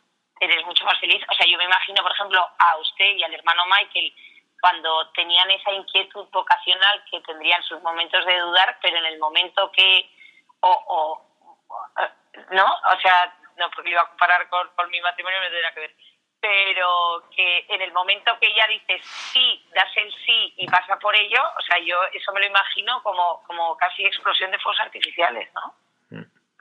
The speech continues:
Speaker 2: Ujú. Bueno, yo creo que la, que la clave de todo es, bueno, pues dejar, dejar que el Señor actúe, que yo creo que es lo que hizo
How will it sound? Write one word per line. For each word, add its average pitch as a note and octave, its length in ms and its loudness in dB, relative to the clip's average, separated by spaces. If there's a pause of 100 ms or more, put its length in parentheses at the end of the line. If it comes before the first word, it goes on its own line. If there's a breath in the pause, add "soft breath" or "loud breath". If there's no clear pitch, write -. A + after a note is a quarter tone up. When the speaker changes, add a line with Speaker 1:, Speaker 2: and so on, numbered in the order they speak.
(280)
Speaker 2:
Ujú. A2+ 280 -14 (580 loud breath)
Bueno, C3 240 2
yo A#2 120 6
creo C3+ 140 4
que C3+ 100 4
la, B2+ 260 4
que B2+ 100 -2
la A2+ 140 4
clave C3 280 4
de C3+ 80 4
todo C#3 280 2
es, C#3+ 340 2 (100)
bueno, B2 200 -10
pues G#2+ 140 -6
dejar, B2 460 0
dejar B2+ 280 0
que C3+ 80 2
el B2 60 0
Señor B2+ 260 2
actúe, A#2 400 0
que A2+ 100 -2
yo A2 140 0
creo B2 160 0
que A#2+ 80 0
es G#2+ 60 0
lo A#2 100 0
que A#2 80 -2
hizo A#2 320 0